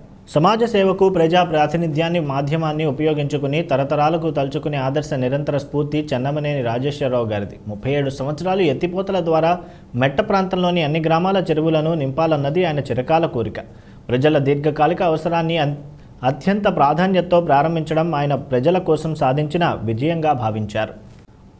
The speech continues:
నాగారం గ్రామంలో ప్రసిద్ధిగాంచిన శ్రీ కోదండ రామస్వామి దేవాలయం గుట్ట సరిహద్దులో అక్రమంగా అన్యమత చర్చ్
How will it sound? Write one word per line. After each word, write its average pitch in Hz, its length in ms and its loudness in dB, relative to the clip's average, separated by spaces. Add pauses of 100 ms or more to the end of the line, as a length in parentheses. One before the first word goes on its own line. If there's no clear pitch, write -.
(180)
నాగారం 156 400 4
గ్రామంలో 175 380 2
ప్రసిద్ధిగాంచిన 170 800 0
శ్రీ 175 200 -2
కోదండ 170 360 0
రామస్వామి 160 500 0
దేవాలయం 151 600 2
గుట్ట 143 180 0
సరిహద్దులో 135 580 0
అక్రమంగా 135 640 0
అన్యమత 156 400 0
చర్చ్ 139 480 0